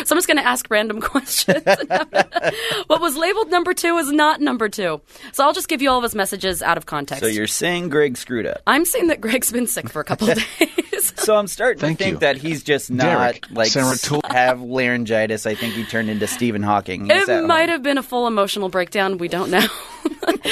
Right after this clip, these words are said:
Speaker 1: Here's another message that he wrote out of context.
Speaker 3: Thank you. Derek, Sarah told me you may be a little bit nervous co-hosting the show today.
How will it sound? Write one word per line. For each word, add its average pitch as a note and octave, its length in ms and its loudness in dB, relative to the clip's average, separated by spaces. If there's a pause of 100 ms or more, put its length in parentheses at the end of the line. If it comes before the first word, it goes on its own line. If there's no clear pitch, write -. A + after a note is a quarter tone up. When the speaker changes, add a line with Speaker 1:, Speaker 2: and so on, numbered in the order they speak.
(140)
Speaker 1:
Here's G#4 240 0
another G4 280 2
message C4+ 400 -2
that A#3+ 160 2
he A3+ 80 -4
wrote G#3 200 2
out G3+ 80 -2
of G3 80 -8
context. - 680 -4 (100)
Speaker 3:
Thank D#3 320 0
you. D#2+ 180 -4 (720)
Derek, A#2+ 480 0 (200)
Sarah C3 340 2
told C#3+ 380 -2
me B2 80 2
you B2+ 200 2
may B2 240 0
be A#2 140 0
a A2+ 80 2
little D#3 240 0
bit A#2 180 0
nervous B2 460 0
co-hosting C#3+ 800 0
the G#2+ 100 2
show C3+ 320 0
today. B2 500 -2